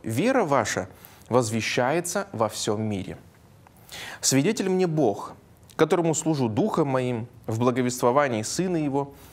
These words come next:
что непрестанно воспоминаю о вас, всегда прося в молитвах моих, чтобы воля Божия когда-нибудь благопоспешила мне прийти к вам. Ибо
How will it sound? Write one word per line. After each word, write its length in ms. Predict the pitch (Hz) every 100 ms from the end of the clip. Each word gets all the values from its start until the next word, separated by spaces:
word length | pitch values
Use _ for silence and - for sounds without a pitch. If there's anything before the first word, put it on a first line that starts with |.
| -
что 140 | -
непрестанно 760 | 208 214 208 - - 165 190 160
воспоминаю 960 | 113 135 156 - 123 104 107 147 143 -
о 80 | 95
вас, 360 | 92 151 - - - - - - -
всегда 380 | - 107 123
прося 420 | 139 120 - 139 123
в 80 |
молитвах 680 | 107 101 90 185 214 202 -
моих, 480 | 110 104 190 196 - - - - - -
чтобы 320 | - 139 131
воля 420 | 110 120 247 196
Божия 400 | 131 156 143 104
когда-нибудь 760 | 98 104 104 185 165 117 185 - - -
благопоспешила 1040 | 120 151 135 135 127 - 107 - 156 185 131
мне 220 | 101 135
прийти 380 | - 104 98 123
к 80 |
вам. 240 | 92 78 - - - - - - -
Ибо 440 | 107 107 107 101